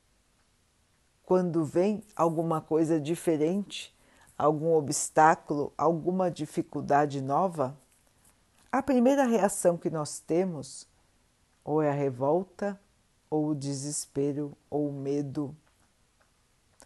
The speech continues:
Dificilmente nós recebemos a notícia de uma dificuldade com serenidade, ou seja, com calma,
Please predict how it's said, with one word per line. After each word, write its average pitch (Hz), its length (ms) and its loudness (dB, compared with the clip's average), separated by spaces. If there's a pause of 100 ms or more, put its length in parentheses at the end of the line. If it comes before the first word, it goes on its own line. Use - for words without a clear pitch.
(320)
Dificilmente 214 1080 -2
nós 185 280 -2
recebemos 170 1120 -2 (300)
a - 120 4
notícia 180 800 2
de 151 140 2
uma 156 180 0
dificuldade 147 1120 -2 (640)
com 190 320 0 (420)
serenidade, 170 1800 -2 (760)
ou 139 120 -4
seja, 139 520 -6
com 151 280 -12 (200)
calma, 131 680 -6